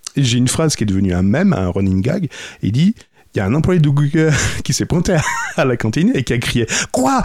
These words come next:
Encore des sushis ? » Ben, <laughs> voilà. <laughs> Il s'est trouvé con.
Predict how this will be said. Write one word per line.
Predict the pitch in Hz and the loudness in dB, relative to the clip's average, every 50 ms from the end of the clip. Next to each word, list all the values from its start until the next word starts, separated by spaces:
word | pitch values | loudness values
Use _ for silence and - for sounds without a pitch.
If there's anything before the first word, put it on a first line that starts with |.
| - 208 196 | -2 -2 -2
Encore | 185 180 - - 226 254 | -2 -2 -2 -2 0 2
des | 220 226 | 2 2
sushis ? » | 202 - 240 214 - - 262 277 254 190 - - - - | 2 0 0 0 0 0 2 2 2 0 -2 -4 -10 -8
Ben, | - 101 95 90 90 92 92 92 92 95 98 110 110 - - - - - - - 1077 - - - - 1077 | -6 -4 -2 0 0 0 0 0 0 -2 -2 -2 -2 -4 -4 -6 -10 -12 -12 -12 -12 -12 -12 -14 -14 -14
<laughs> | 1077 1077 1077 1077 - - - - - - - _ _ - | -14 -14 -16 -16 -18 -18 -20 -20 -20 -20 -20 _ _ -4
voilà. | 120 110 104 110 - - - - - - - - - | -2 0 0 0 -2 -2 -2 -4 -6 -8 -10 -8 -4
<laughs> | - - - - - 277 285 214 | -4 -4 -4 -4 -2 -2 0 0
Il | - 185 | 0 2
s'est | - 208 185 | 2 0 0
trouvé | - - 180 156 156 151 | 0 2 2 2 2 2
con. | - - - 117 - | 0 -2 -2 -2 -2